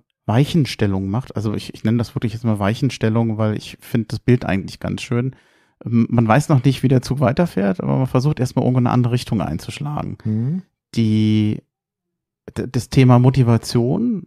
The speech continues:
Speaker 2: Mhm.
Speaker 1: bei den Spielern, ich finde, dass Boateng, der wirkte manchmal, also du hast das jetzt nicht gesehen, gegen Wolfsburg schon fast übermotiviert, ein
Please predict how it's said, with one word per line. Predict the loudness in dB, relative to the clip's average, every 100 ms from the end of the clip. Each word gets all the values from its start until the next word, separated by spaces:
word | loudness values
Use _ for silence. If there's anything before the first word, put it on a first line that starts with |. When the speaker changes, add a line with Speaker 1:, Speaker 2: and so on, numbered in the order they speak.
| _
Speaker 2:
Mhm. | -8 -6 -6 -6 -4 -2
Speaker 1:
bei | 0
den | 2 0
Spielern, | -2 -2 0 0 -2 -6 -12
ich | -12
finde, | -4 -2 0
dass | -2 -4
Boateng, | 0 2 2 0 0 0 -4 -8 _ _ _ -4
der | -4 -2
wirkte | 0 0 2 2
manchmal, | 2 2 0 2 2 2
also | 0
du | -2
hast | -4
das | -6
jetzt | -6 -8
nicht | -6
gesehen, | -2 0 -2 -4 -10 -14
gegen | -8 -8 -2
Wolfsburg | 0 0 -4
schon | -6 -6
fast | -6 -6
übermotiviert, | -2 2 2 0 -2 -4 0 0 -2 -4
ein | -4 -6